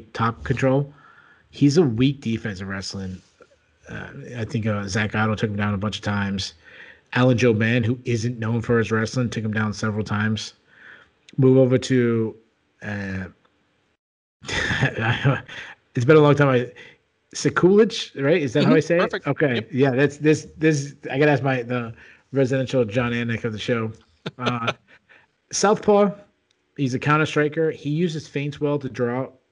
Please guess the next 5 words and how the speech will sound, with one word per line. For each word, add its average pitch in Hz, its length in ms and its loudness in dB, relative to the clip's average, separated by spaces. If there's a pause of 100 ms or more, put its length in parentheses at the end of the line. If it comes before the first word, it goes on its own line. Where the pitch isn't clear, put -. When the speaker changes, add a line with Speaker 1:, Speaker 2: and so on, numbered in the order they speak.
(140)
Speaker 1:
the 123 260 -6
attacks. 123 560 -8 (520)
Decent 214 340 2
power, 143 380 2 (1040)
but 127 420 -2